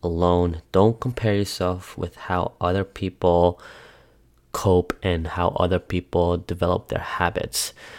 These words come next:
The thing that I kinda want to specify is reading. Everyone knows that reading is good. There's no way that reading is harmful.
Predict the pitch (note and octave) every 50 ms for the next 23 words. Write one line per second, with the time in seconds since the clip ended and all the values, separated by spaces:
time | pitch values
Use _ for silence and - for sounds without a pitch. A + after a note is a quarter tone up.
0 | - - - _ _ _ G#2 G2+ F#2+ - - - B2 B2 C3 B2+ A#2+ A2+ - -
1 | G#2 G2+ F#2+ - - - G#2+ G#2 G#2+ G2+ F2+ F#2 F#2 F#2 F#2 - - - F#2+ -
2 | - - G2 F2+ - - - - F2 E2+ F2 F2+ - - F2 F2 E2 F2+ E2+ F#2+
3 | A#2+ C3+ B2 - - - - - - - - - F#2 G2+ G#2+ A#2+ B2+ B2+ A#2 G#2
4 | G2+ G2 F#2 F#2+ F2+ F2 - F2+ E2+ F2+ E2+ F#2 F#2+ G2+ G#2+ G2 - - - E2+
5 | E2 E2 E2+ F2 F2 F2 - F2+ F#2 F#2 F#2+ F#2 F#2 F2+ F2 F2+ F2 F2 - -
6 | F2 F2+ F2 F#2 F2+ F2+ F#2 F2 - - - - E2 E2+ F2 F2+ - - E2+ E2
7 | E2 F2+